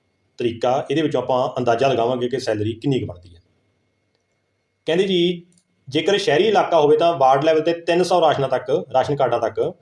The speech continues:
ਇੱਕ ਵੈਕੈਂਸੀ ਬਣਦੀ ਹੈ। ਘੱਟੋ ਘੱਟ ਤਿੰਨ ਸੌ ਹੋਣੇ ਚਾਹੀਦੇ ਨੇ। ਜੇ ਤਿੰਨ ਸੌ ਇੱਕ ਹੈ, ਤਾਂ ਵੀ ਉਹ ਇੱਕ ਵੈਕੈਂਸੀ ਦੇ under ਆ ਜਾਊਗਾ। ਪਰੰਤੂ ਕਹਿੰਦੇ ਜੇਕਰ ਕਿਸੇ ਵਾਰਡ ਵਿੱਚ ਡੇਢ ਸੌ ਤੋਂ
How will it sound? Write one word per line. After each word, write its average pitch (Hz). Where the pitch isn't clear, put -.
ਇੱਕ 208
ਵੈਕੈਂਸੀ 151
ਬਣਦੀ 101
ਹੈ। -
ਘੱਟੋ 208
ਘੱਟ 202
ਤਿੰਨ 180
ਸੌ 147
ਹੋਣੇ 135
ਚਾਹੀਦੇ 101
ਨੇ। -
ਜੇ 135
ਤਿੰਨ 180
ਸੌ 190
ਇੱਕ 165
ਹੈ, 156
ਤਾਂ 151
ਵੀ 170
ਉਹ 147
ਇੱਕ 165
ਵੈਕੈਂਸੀ 135
ਦੇ 117
under 107
ਆ 117
ਜਾਊਗਾ। 101
ਪਰੰਤੂ 170
ਕਹਿੰਦੇ 226
ਜੇਕਰ 156
ਕਿਸੇ 202
ਵਾਰਡ 165
ਵਿੱਚ 165
ਡੇਢ 175
ਸੌ 220
ਤੋਂ 208